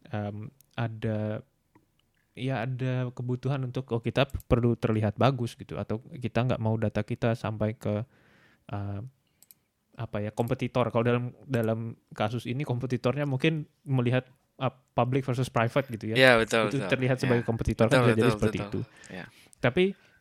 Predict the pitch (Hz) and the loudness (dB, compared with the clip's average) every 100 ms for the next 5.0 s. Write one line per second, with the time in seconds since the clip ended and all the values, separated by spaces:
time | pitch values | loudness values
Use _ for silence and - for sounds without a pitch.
0 | - 127 123 123 123 123 - _ _ _ | -6 -2 0 0 0 -2 -6 _ _ _
1 | - 127 131 127 120 120 - 175 170 104 | -6 -2 -2 -2 -2 -4 -4 -6 -4 -4
2 | 107 151 113 107 104 156 156 _ _ _ | -4 -4 -6 -4 -4 -4 -6 _ _ _
3 | - 113 123 147 170 127 120 120 117 117 | -4 -2 -2 -4 -2 -2 0 0 -2 -4
4 | 117 117 117 113 113 110 107 110 113 117 | -4 -4 -4 -4 -4 -4 -4 -6 -6 -8